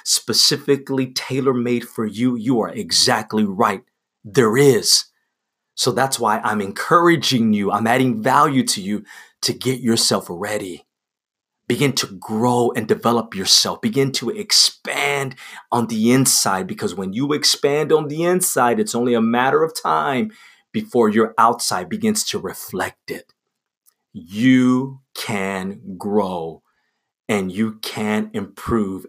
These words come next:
and get better. Don't let them, don't let they place lids on you. Twenty twenty is gonna be the year where you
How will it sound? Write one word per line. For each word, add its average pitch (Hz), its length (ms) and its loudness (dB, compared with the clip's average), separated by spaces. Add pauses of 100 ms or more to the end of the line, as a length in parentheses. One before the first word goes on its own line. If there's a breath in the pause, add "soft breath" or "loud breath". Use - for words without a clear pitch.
and 87 260 -8
get - 320 -10 (100)
better. 85 500 -10 (920 soft breath)
Don't 117 360 2
let 113 420 0
them, 90 560 0
don't 110 280 2
let 101 460 -2
they 110 560 0 (540)
place - 380 -2
lids - 360 2
on 87 240 -6
you. 78 260 -14 (640)
Twenty 131 380 2
twenty 127 600 -6 (520)
is 113 160 0
gonna 110 180 0
be 113 180 0
the 113 140 0
year 110 580 -2 (680)
where 110 180 4
you 95 460 -6